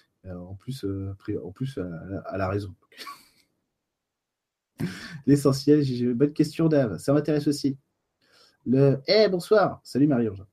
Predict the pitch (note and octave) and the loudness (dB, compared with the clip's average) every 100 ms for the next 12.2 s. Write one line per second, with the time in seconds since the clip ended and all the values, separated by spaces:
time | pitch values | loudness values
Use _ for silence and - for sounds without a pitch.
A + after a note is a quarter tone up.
0 | - - - - _ B2+ A#2 - - C3 | -14 -14 -14 -20 _ 0 0 -2 -8 -4
1 | A2 G#2 G2 G2+ - - G3 E3 - F3 | -4 -4 -8 -8 -8 -10 -10 -10 -8 -8
2 | A#2 - F3 C#3 F3+ C#3 - - _ _ | -8 -8 -8 -6 -8 -10 -16 -20 _ _
3 | - - B2 B2 - A#2 A#2 A2 G#2+ G#2 | -18 -12 -10 -10 -4 0 2 2 0 0
4 | F#2+ F#2+ - _ _ _ _ - A#2 C3 | -2 -4 -8 _ _ _ _ -10 -4 -4
5 | C3+ A2+ G#2 G#2 G#2 G#2 - G#2 - F2+ | -2 -2 -2 -2 -2 -4 -8 -16 -10 -8
6 | E2 E2 - - G1+ - - - _ _ | -8 -12 -14 -14 -14 -14 -20 -20 _ _
7 | _ _ _ _ _ - E3 A#2 E3 G3 | _ _ _ _ _ 6 8 8 6 6
8 | B2 A#2 A2+ D3 B2+ A#2+ A2 G#2 F#2 A#2 | 6 4 6 4 4 0 -2 -2 -2 2
9 | A#2 B2 C3+ D#3+ C#3 A#2 C3+ D3+ E3 B2 | 2 4 2 2 0 -2 0 0 2 0
10 | A2+ G#2+ G2+ G#2+ G#2+ G#2 G2+ G#2 G#2+ A2+ | -2 -2 -2 -4 -4 -4 -6 -8 -4 -4
11 | B2 D3 C#3 A#2+ - D#3 C3+ - - - | 0 0 0 -6 -4 -6 -6 -10 -16 -10
12 | B2+ E2+ | -10 -10